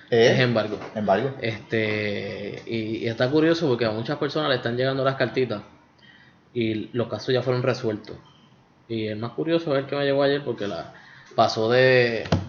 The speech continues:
Speaker 2: llegó un día antes de la fecha de la carta, este, pero la realidad es que el, están buscando el dinero hasta debajo de las piedras.
Speaker 1: Sí, sí, eh, lo vi en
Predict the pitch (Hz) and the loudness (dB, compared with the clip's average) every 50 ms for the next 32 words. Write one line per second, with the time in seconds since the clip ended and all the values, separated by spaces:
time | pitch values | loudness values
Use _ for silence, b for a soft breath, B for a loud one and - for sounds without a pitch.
0 | - - - _ - 123 123 117 113 117 127 139 143 - - - - - 90 - | -12 -18 -20 _ -6 0 2 2 4 4 4 4 4 2 0 -6 -12 -10 -12 -12
1 | - - - 135 131 131 131 135 139 139 139 139 - 139 123 120 113 110 107 113 | -12 -10 -6 -2 0 4 6 6 8 8 6 6 2 0 0 2 2 0 0 -2
2 | 110 - 127 123 123 123 120 117 127 123 120 - - 104 - - B B B B | -4 0 0 2 2 2 2 2 0 -2 -2 -4 -8 -12 -12 -14 B B B B
3 | B B B B B B - - 107 104 160 220 - 110 107 104 101 98 98 98 | B B B B B B -8 -6 -6 -6 -6 -6 -6 -4 -4 -2 -2 -4 -6 -6
4 | 95 90 - - - _ _ _ _ - 127 139 160 156 143 123 117 113 110 113 | -8 -10 -10 -14 -16 _ _ _ _ -6 -4 -2 -2 0 0 0 0 0 0 0
5 | 107 110 123 - - - 135 120 110 107 - - - - - _ _ - 117 117 | 0 0 0 -2 0 0 0 0 0 -2 -6 -8 -14 -20 -20 _ _ -6 -4 -4
6 | 123 131 127 123 147 139 139 135 127 123 123 117 120 127 135 123 127 120 113 110 | -2 -2 -2 0 0 0 0 0 2 2 2 2 2 2 2 2 2 0 0 0
7 | 110 110 117 123 123 117 - - 113 113 107 107 104 98 87 82 - - 98 92 | 2 2 2 2 0 -2 -2 0 0 0 0 0 -2 -4 -6 -8 -10 -10 -8 -6
8 | 80 101 95 - - B B B B B B B B - 120 123 117 117 135 160 | -6 -6 -6 -6 -8 B B B B B B B B 4 6 6 8 8 6 6
9 | 180 185 165 143 131 120 110 104 98 95 90 | 6 6 6 4 2 -2 -4 -4 -4 -6 -8